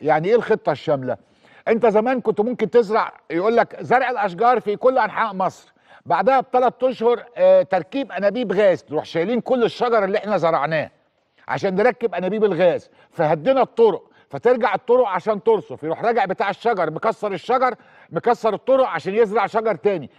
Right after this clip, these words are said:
انتوا فاهمين؟ انما انت النهارده بتتكلم ازاي؟ انت النهارده بتتكلم على تلتاشر محور، تلتاشر محور اعتبرهم يا سيدي تلتاشر وزاره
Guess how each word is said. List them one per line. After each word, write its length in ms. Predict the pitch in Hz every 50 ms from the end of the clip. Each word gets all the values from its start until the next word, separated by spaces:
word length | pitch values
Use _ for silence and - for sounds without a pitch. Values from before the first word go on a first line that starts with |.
| _ _ _
انتوا 160 | - 151 131
فاهمين؟ 380 | 180 180 196 240 262 233 185 - - - - -
انما 160 | 190 262 294
انت 120 | 277 247 226
النهارده 340 | 214 202 214 254 247 226 214
بتتكلم 460 | - - 151 - 202 202 202 175 151
ازاي؟ 320 | 123 95 101 104 82 - _ _ _ _ _
انت 100 | - 196
النهارده 260 | 220 226 240 233 269
بتتكلم 400 | 190 - 156 - 214 233 233 202
على 140 | 165 131 104
تلتاشر 500 | 120 120 107 - 190 196 160 160 127 110
محور، 420 | 120 131 123 - 92 82 - - - - - - _ -
تلتاشر 420 | 147 160 - - 226 190 196 180
محور 400 | 175 202 185 160 180 190 185 - -
اعتبرهم 520 | 131 139 - - 151 185 190 180 175 156
يا 40 | 147
سيدي 200 | - 175 196 180
تلتاشر 520 | - 139 127 123 - 185 185 - 156 123
وزاره 380 | 113 110 101 95 101 87 -